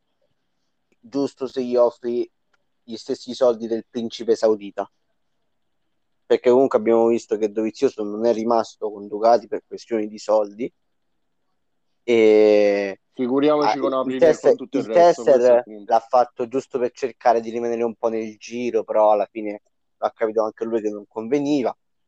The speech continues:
Speaker 1: Quindi, poi io comunque sono dell'idea che quando un pilota salta anche solo una stagione del, del motomondiale, ormai è rovinato, in senso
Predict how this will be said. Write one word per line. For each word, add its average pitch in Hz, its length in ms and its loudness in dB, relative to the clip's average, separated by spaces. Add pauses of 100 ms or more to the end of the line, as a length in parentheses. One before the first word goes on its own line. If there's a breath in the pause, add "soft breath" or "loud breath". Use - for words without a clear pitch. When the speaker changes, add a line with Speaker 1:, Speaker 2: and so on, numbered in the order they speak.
(200)
Speaker 1:
Quindi, 107 380 -8
poi 147 160 2
io 135 140 4
comunque 127 300 2
sono 113 160 -2
dell'idea 117 420 4
che 107 100 -6
quando 120 260 -4
un 117 80 -8
pilota 117 480 2 (100)
salta 113 500 -2
anche 123 280 -4
solo 123 180 -6
una 120 140 -2
stagione 117 520 -6
del, 107 440 -4
del 107 140 -8
motomondiale, 110 720 0 (460)
ormai 113 580 0 (380)
è 110 160 -2
rovinato, 107 500 -2
in 90 100 -20
senso 107 460 -8